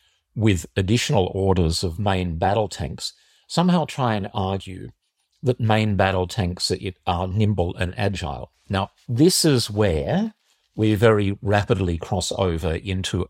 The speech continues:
a very obvious area of misinformation. And I know because I've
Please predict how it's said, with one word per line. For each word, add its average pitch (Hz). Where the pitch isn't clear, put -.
a 104
very 98
obvious 95
area 85
of 80
misinformation. 95
And 92
I 117
know 156
because 123
I've 98